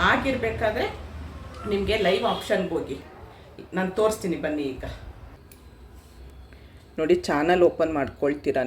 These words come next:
ನಿಮ್ಮದು. ನಂದು ನೋಡಿ, ನಾಲ್ಕೇ ಸಬ್ಸ್ಕ್ರೈಬರ್ ಆಗಿರೋದು, ಹಾಗಾಗಿ ನನಗೆ ಆಪ್ಷನ್ ಇಲ್ಲ. ನೋಡಿ, ಇಲ್ಲಿ ಪ್ಲಸ್ ಮಾರ್ಕ್ ಮೇಲೆ ಪ್ರೆಸ್ ಮಾಡಿ. ಪ್ರೆಸ್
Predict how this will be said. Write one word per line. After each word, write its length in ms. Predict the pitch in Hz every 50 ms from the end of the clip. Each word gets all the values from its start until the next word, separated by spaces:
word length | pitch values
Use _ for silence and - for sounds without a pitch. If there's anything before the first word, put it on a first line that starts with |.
| 127 120
ನಿಮ್ಮದು. 320 | 117 110 92 - - - 170 262 302 - - - - - - - - - - - - - 185 175
ನಂದು 240 | 165 160 156 175 - 147
ನೋಡಿ, 200 | 127 - 175 277 - - - - - - - - - - - - - - - - 151
ನಾಲ್ಕೇ 340 | 151 151 165 175 175 - 214 - 208
ಸಬ್ಸ್ಕ್ರೈಬರ್ 580 | 160 - - - - - 147 135 - 127 117 107
ಆಗಿರೋದು, 440 | 98 - - 117 104 98 95 - - - - - - - - - - - - 170
ಹಾಗಾಗಿ 360 | 170 170 170 196 180 180 226 226 185
ನನಗೆ 220 | 160 175 170 151 127
ಆಪ್ಷನ್ 320 | 131 - - - 190 170 165 131
ಇಲ್ಲ. 120 | 110 113 110 - - -
ನೋಡಿ, 140 | 160 156 170 196
ಇಲ್ಲಿ 120 | - - - 151
ಪ್ಲಸ್ 200 | 151 151 151 - - - 190
ಮಾರ್ಕ್ 200 | 170 - - - - 139
ಮೇಲೆ 140 | 139 208 294 294 - - - - - - - - - - -
ಪ್ರೆಸ್ 240 | 165 151 151 - - -
ಮಾಡಿ. 220 | 147 131 - - - - - - - - - - - - - - - - - -
ಪ್ರೆಸ್ 260 | - - - -